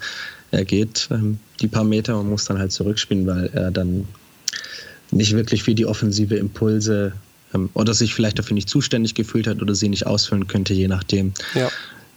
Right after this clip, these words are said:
Speaker 1: Da hängt am Ende vielleicht auch mit der Art zusammen, wie Wolf, äh, spielen wollte.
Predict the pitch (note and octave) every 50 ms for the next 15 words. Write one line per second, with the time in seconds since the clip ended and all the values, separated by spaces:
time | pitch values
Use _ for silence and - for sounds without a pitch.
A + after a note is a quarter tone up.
0 | - - _ - A2 A2 A2+ C#3 C3+ A#2+ C#3 B2 A#2+ A#2 A#2 A#2 - - A#2 A2
1 | A2+ A2 A#2 A2 G#2+ G#2+ G#2+ - G2+ G2 G2 G#2+ - - G#2 G2+ G#2 G2+ G2 F#2+
2 | F#2+ G2+ G2 F#2+ F#2+ G#2 G#2 G#2 G#2+ G#2+ - - - - - - G#1 G#1+ - -
3 | - - - - - - - A2+ G#2 G2+ G2 G2+ G#2+ A2 A#2+ B2+ - C#3 C3+